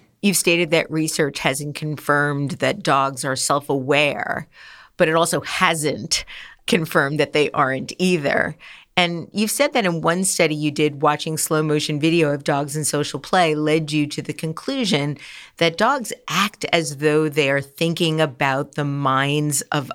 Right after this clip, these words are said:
other dogs. And I just found that mind-blowing, <laughs> no pun intended.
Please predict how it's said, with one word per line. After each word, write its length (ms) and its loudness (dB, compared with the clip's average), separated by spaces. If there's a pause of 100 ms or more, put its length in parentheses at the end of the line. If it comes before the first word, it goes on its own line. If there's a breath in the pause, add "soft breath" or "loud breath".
other 300 -2
dogs. 760 -6 (300 loud breath)
And 100 -2
I 120 2
just 260 -6
found 260 0
that 300 -4 (520)
mind-blowing, 840 0 (100)
<laughs> 120 -2
no 200 4
pun 200 -2
intended. 480 -4